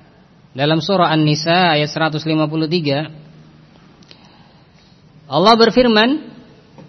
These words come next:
"Yas'aluka ahlul kitabi an tunazzila 'alaihim kitaban minas sama'."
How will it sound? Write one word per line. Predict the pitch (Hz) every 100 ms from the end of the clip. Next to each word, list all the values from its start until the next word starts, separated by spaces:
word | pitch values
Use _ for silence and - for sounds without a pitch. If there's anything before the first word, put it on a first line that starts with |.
| - - - - - - - - -
"Yas'aluka | 156 214 202 - 247 277 226 190 185
ahlul | 226 226 196 190 175
kitabi | 180 170 175 240 202 180 160 160
an | 151 156 151
tunazzila | 151 151 202 202 143 156 151 143
'alaihim | 135 139 185 175 151 139 127
kitaban | 156 156 220 214 165 143 135 127 123
minas | 175 214 196 -
sama'." | 240 285 254 143